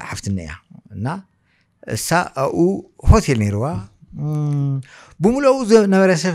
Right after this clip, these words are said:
እሳ እንድሕር ኣላ ባዕላ ሒዛት እኒኣ፣ ሲ-፣ ሲኒማ ማዘጋጃዊት ሒዛት ትኸድ ነይራ። እሳ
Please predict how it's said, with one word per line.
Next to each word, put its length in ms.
እሳ 220
እንድሕር 280
ኣላ 220
ባዕላ 280
ሒዛት 300
እኒኣ፣ 180
ሲ-፣ 220
ሲኒማ 360
ማዘጋጃዊት 600
ሒዛት 320
ትኸድ 260
ነይራ። 160
እሳ 100